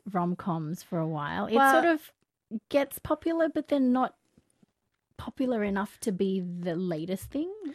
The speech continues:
Speaker 1: But
Speaker 2: I
Speaker 1: it's
Speaker 2: think
Speaker 1: kind of
Speaker 2: the
Speaker 1: just
Speaker 2: issue
Speaker 1: simmering.
Speaker 2: is that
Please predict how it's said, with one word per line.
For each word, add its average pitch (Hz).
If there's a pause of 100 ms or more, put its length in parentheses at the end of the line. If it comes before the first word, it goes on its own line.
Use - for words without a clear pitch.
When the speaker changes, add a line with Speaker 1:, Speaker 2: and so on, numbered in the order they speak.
(180)
Speaker 1:
But -
Speaker 2:
I -
Speaker 1:
it's 240
Speaker 2:
think 277
Speaker 1:
kind 269
of 262
Speaker 2:
the 403
Speaker 1:
just -
Speaker 2:
issue 254
Speaker 1:
simmering. 233
Speaker 2:
is 202
that 175